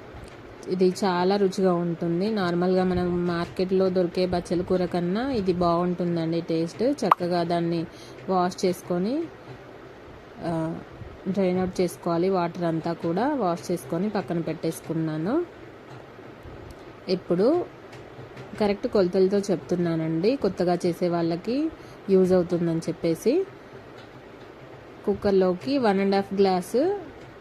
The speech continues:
పప్పు తీసుకున్నానండి నేను, కందిపప్పు. వన్ అండ్ హాఫ్ గ్లాసు పప్పు తీసుకొని దాన్ని చక్కగా వాష్ చేసుకోవాలి నీట్‌గా. వాటర్ పోసుకొని నీట్‌గా ఒకసారి కడగాలి.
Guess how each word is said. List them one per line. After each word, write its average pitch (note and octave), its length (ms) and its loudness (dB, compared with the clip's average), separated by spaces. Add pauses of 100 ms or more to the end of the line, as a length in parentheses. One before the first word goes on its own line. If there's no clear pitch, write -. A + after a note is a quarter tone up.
(200)
పప్పు G3 220 2 (120)
తీసుకున్నానండి E3+ 840 0
నేను, F3 180 0 (120)
కందిపప్పు. F3 580 0 (580)
వన్ F#3 160 0
అండ్ F3+ 140 2
హాఫ్ E3+ 180 -4
గ్లాసు F3+ 380 0 (640)
పప్పు F#3 320 -2
తీసుకొని F#3 480 0
దాన్ని F3+ 260 2
చక్కగా F3 420 0
వాష్ E3+ 300 0
చేసుకోవాలి E3 680 2 (140)
నీట్‌గా. E3+ 380 0 (1800)
వాటర్ F3+ 340 0
పోసుకొని F3+ 480 0
నీట్‌గా F#3 320 2 (100)
ఒకసారి F#3 400 0
కడగాలి. E3+ 500 2